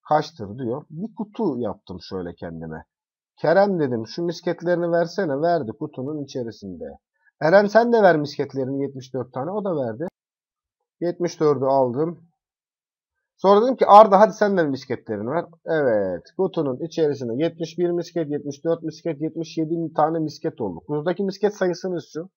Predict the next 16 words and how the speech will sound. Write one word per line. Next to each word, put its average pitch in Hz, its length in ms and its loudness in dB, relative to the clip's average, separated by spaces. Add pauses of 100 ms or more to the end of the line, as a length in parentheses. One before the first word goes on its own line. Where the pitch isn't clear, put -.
(140)
E, - 20 -20 (100)
toplayalım 147 460 -10
o 117 60 -12
zaman. 123 260 -12 (560)
Yetmiş 135 340 -8
biri, 135 280 -6 (440)
yetmiş - 380 -14
dördü 123 500 -4 (300)
ve 123 160 -10
yetmiş 127 540 -8
yediyi 123 320 -8
toplayarak 120 560 -8
kutudaki 123 400 -10
misket 127 340 -10
sayısını 117 460 -10
bulacağım. 110 420 -6